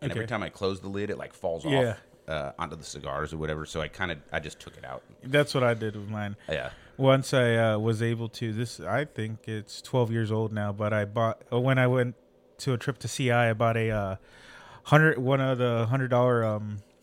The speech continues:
Speaker 2: Man O' War,
Speaker 1: Mm-hmm.
Speaker 2: um, humidor, and it's a hundred count. So I still have that today, and then, like, two other humidors, uh, twenty count and a fifty count. So.
Speaker 1: Well, point is, he, uh,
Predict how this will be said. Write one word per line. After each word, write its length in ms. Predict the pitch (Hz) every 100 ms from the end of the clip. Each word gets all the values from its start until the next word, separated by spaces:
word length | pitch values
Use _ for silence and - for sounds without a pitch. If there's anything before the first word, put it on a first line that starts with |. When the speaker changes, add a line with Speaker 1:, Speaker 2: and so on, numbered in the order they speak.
| - -
Speaker 2:
Man 180 | 120 131
O' 40 |
War, 300 | 117 127 143 - _ -
Speaker 1:
Mm-hmm. 240 | 92 98 95 _ _ _ _ _ _ _ _ _ _ _ _ _ _ 120
Speaker 2:
um, 380 | 117 110 107 104 _ _ _ _ _ _ - _ _
humidor, 540 | - 143 160 165 175 - _ -
and 200 | 107 123
it's 140 | 120
a 100 | 135
hundred 240 | 104 135 151
count. 280 | - 185 - 117 - _
So 360 | - 113 107 104
I 80 |
still 220 | 120 - 127
have 180 | 127 123
that 160 | 123
today, 380 | - 120 123 127
and 120 | 117
then, 280 | 113 113 113
like, 200 | 107 104
two 220 | - 123
other 400 | 117 110 110 104 - _ _ _ _ -
humidors, 520 | 127 110 104 98 101
uh, 320 | 107 104 101 95
twenty 260 | - 120 113
count 240 | 117 110 107
and 80 |
a 40 | 104
fifty 240 | 120 -
count. 280 | - 95 87 107 _
So. 220 | - 95 98 - _ _ _ -
Speaker 1:
Well, 180 | 101 92
point 440 | - 147 175 82
is, 260 | 80 98 -
he, 300 | 92 90 87
uh, 240 | 82 80